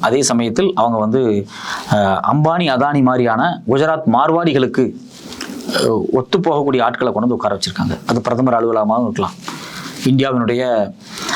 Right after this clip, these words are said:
ஆ, பிரைம் மினிஸ்டர் அட்வைசரி கவுன்சிலா இருக்கட்டும், எக்கனாமிக் அட்வைசரி கவுன்சிலா இருக்கட்டும்,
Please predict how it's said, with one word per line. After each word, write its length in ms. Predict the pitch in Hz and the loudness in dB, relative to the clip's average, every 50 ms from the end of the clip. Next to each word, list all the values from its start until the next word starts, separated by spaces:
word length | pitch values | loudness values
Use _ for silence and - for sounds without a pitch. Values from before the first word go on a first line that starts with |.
| - - - - - - - | -6 -6 -8 -10 -6 -4 -2
ஆ, 40 | 104 104 101 101 98 95 95 90 - - - | 0 2 2 2 0 -2 -2 -4 -8 -6 -2
பிரைம் 160 | - 131 139 156 | 0 0 2 2
மினிஸ்டர் 240 | 156 127 - 143 120 | 2 2 2 2 2
அட்வைசரி 340 | 123 127 131 120 127 113 110 113 | 4 2 2 2 0 0 0 2
கவுன்சிலா 320 | 120 135 127 117 123 117 | 2 2 2 2 2 0
இருக்கட்டும், 260 | - - - 170 170 - | 0 0 0 0 0 0
எக்கனாமிக் 360 | - 160 156 151 147 135 120 123 | 2 2 0 2 0 0 0 2
அட்வைசரி 300 | 113 120 110 117 107 101 | 2 2 2 2 0 0
கவுன்சிலா 300 | - 104 104 101 101 98 | 0 0 0 0 0 0
இருக்கட்டும், 300 | 98 - - 82 - - | -2 -2 -6 -8 -10 -10